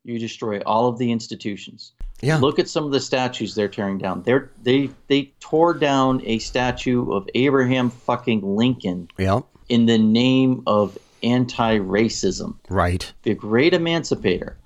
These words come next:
Speaker 2: Yep.
Speaker 1: And there's a lot of people out there who will tell you Abraham Lincoln once owned slaves.
Speaker 2: I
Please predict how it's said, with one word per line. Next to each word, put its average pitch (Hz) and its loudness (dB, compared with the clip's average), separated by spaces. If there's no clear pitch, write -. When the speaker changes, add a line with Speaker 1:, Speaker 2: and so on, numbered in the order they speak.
Speaker 2:
Yep. 104 2
Speaker 1:
And 156 2
there's 131 2
a 135 2
lot 135 2
of 131 -2
people 131 -2
out 156 0
there 95 0
who 127 -4
will 120 2
tell 151 2
you 107 -4
Abraham 135 2
Lincoln 180 0
once 123 0
owned 139 0
slaves. 165 -2
Speaker 2:
I 95 -2